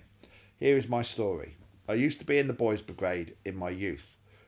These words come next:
There was a large group of about ten of my friends there that really loved Marillion, and would always be playing them on ghetto blasters and the like. This was in the Misplaced Clutching era.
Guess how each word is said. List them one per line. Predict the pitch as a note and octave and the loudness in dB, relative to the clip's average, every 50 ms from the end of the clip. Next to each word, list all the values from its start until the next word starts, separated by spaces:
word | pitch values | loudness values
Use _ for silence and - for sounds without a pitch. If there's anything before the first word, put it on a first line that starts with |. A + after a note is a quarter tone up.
| _ - | _ -4
There | - A2+ A2 | 0 0 0
was | A2+ G2+ | 2 0
a | A2 | 0
large | A2+ B2 C#3+ D#3+ F3 E3 - - | 2 4 6 6 6 6 2 -2
group | A#2+ A#2 G#2+ G2 - - | 0 0 0 0 -2 -6
of | F#2+ G2 | -10 -6
about | G#2 G#2+ G2+ G2+ - - | -2 0 0 0 0 -2
ten | - C3+ C3+ | -2 -2 -2
of | C#3 B2+ | 0 0
my | A#2+ A#2 A#2 | -2 -2 -2
friends | - - G#2 F2 E2 D#2+ E2 D#2+ D#2 - | -4 -4 -2 -2 -2 -2 -4 -6 -8 -6
there | - D#2 D2+ D2+ D2+ D2+ - - - | -4 -4 -2 -2 -4 -4 -8 -10 -10
that | G2 F2+ | -10 -10
really | E2+ F#2+ G#2+ A2+ A#2 A#2+ A#2+ A#2 | -6 -2 0 2 2 2 2 0
loved | G#2+ G2 F#2 F#2 F#2 F#2 | 2 0 0 0 -2 -4
Marillion, | F#2 F2 E2+ E2+ D2 D2 C2+ C2+ - - - - - - | -8 -6 -6 -6 -6 -6 -10 -12 -14 -18 -20 -20 -16 -12
and | - F2+ | -10 -6
would | F#2 G2+ | -4 -4
always | G#2+ G#2+ A#2 B2 B2+ C3+ B2+ A#2+ | -2 0 0 2 4 4 2 2
be | A#2+ C3+ B2 | 0 -4 -6
playing | A#2+ - A2 F2+ F2+ F2+ | -4 -4 -4 -4 -4 -4
them | F2+ F2 F2 | -4 -6 -6
on | F2 F2+ | -6 -4
ghetto | - B2 B2 B2 - F#2+ D#2+ | -4 -4 -4 -2 -4 -4 -4
blasters | D2+ D#2 E2 D2 C#2+ C#2+ - - - D2 D2+ | -4 -4 -4 -6 -6 -6 -8 -12 -12 -12 -10
and | D2 D2+ | -10 -8
the | D2+ | -8
like. | D2+ D2 C2+ A#1+ - - - - - - - - - - - - _ - | -6 -6 -6 -6 -8 -10 -14 -20 -20 -20 -20 -20 -20 -20 -20 -20 _ -2
This | A#2+ A#2+ A#2+ | -2 -2 0
was | C3+ B2+ B2 | 0 0 0
in | C3+ C3 | 0 0
the | A#2+ | 0
Misplaced | A#2 A2 G2+ - - - F#2+ F2 F2 - - | -2 -2 -4 -4 -2 -2 0 0 0 -2 -4
Clutching | - G#2+ F2 - - - D#2+ D2+ | -4 -4 -4 -4 -6 -10 -10 -10
era. | D2 - G#1+ G1+ | -10 -12 -12 -14